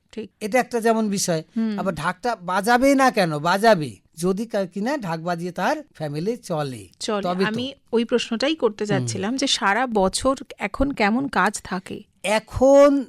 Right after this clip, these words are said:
Speaker 2: আহ, কি বলবো, এখন আমাদের ধরুন, ধরুন কোনো একটা প্রোডাক্ট লঞ্চ,
Speaker 1: হুম।
Speaker 2: সেটা একটা প্রোগ্রাম, কোনো একটা মেলার উদ্বোধন, সেখানে একটা প্রোগ্রাম,
Speaker 1: হুম।
Speaker 2: কোনো একটা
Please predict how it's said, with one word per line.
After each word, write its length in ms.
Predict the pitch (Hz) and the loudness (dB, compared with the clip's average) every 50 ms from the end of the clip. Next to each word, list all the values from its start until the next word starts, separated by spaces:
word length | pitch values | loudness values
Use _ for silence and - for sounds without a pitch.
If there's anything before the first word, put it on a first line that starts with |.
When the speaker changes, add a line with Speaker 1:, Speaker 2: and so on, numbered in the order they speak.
| - _ - | -8 _ -10
Speaker 2:
আহ, 1000 | 175 175 175 175 175 175 175 175 175 170 170 170 170 165 160 156 147 147 139 135 _ | -6 -4 -4 -2 -2 -2 -2 -2 -2 -4 -4 -6 -6 -6 -8 -10 -10 -14 -16 -18 _
কি 120 | - 196 185 | -12 -10 -8
বলবো, 420 | 175 185 185 180 165 156 165 175 | -6 -6 -6 -6 -6 -8 -8 -8
এখন 460 | 170 165 165 165 - 196 202 202 190 | -8 -8 -10 -8 -6 -6 -6 -4 -6
আমাদের 480 | 190 180 185 185 185 185 190 190 185 190 - _ 170 | -6 -6 -6 -6 -6 -4 -4 -6 -6 -8 -14 _ -6
ধরুন, 280 | 175 185 190 196 196 180 - _ 180 170 | -4 -4 -4 -6 -8 -12 -16 _ -18 -14
ধরুন 360 | 190 208 214 226 220 220 208 _ _ _ | -12 -10 -8 -8 -10 -12 -16 _ _ _
কোনো 180 | - 220 226 233 | -10 -6 -6 -6
একটা 160 | 226 226 214 | -6 -8 -10
প্রোডাক্ট 500 | - - 208 196 180 185 170 165 165 160 | -10 -8 -6 -2 -2 -2 -2 -2 -6 -10
লঞ্চ, 260 | 135 123 107 101 98 - - - - _ _ _ - | -10 -10 -12 -14 -16 -18 -18 -20 -20 _ _ _ -4
Speaker 1:
হুম। 260 | 220 208 196 185 180 185 _ _ _ _ | -2 -2 0 -2 -4 -6 _ _ _ _
Speaker 2:
সেটা 280 | _ - - 240 190 214 | _ -8 -6 -6 -4 -6
একটা 240 | 190 165 _ - 156 | -8 -8 _ -14 -12
প্রোগ্রাম, 380 | - 147 131 117 117 113 98 - _ _ - | -12 -12 -14 -14 -16 -18 -20 -20 _ _ -2
কোনো 200 | 233 233 240 247 | 0 0 2 0
একটা 200 | 233 - 247 226 | 0 0 -2 0
মেলার 340 | 226 233 233 226 226 214 | 2 2 2 2 2 2
উদ্বোধন, 560 | 196 175 151 139 143 135 117 123 113 104 101 107 _ _ _ | 0 -2 -4 -6 -8 -10 -10 -12 -14 -16 -18 -20 _ _ _
সেখানে 360 | - - 220 - 226 226 233 | -12 -10 -6 -4 -4 -2 -2
একটা 200 | 226 - - 202 | -4 -4 -6 -8
প্রোগ্রাম, 480 | 180 - 165 143 123 127 120 110 104 101 _ _ _ 220 | -8 -8 -8 -10 -10 -12 -14 -16 -16 -20 _ _ _ -10
Speaker 1:
হুম। 260 | 220 214 208 202 214 - _ _ _ _ | -10 -8 -10 -12 -14 -18 _ _ _ _
Speaker 2:
কোনো 240 | - 226 226 240 247 | -2 0 0 2 0
একটা 360 | 240 233 240 - 247 240 | 0 0 0 0 0 0